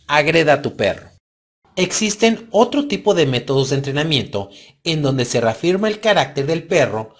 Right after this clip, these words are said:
lo que le facilita convivir con las personas.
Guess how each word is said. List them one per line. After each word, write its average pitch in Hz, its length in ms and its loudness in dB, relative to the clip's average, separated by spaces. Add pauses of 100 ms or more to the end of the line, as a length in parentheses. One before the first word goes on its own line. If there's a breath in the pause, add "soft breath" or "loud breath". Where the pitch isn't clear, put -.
(180 soft breath)
lo 226 280 4
que 285 100 0
le 254 140 2
facilita 147 840 -4 (140)
convivir 220 680 -2
con 143 180 0
las 123 160 0
personas. - 840 -6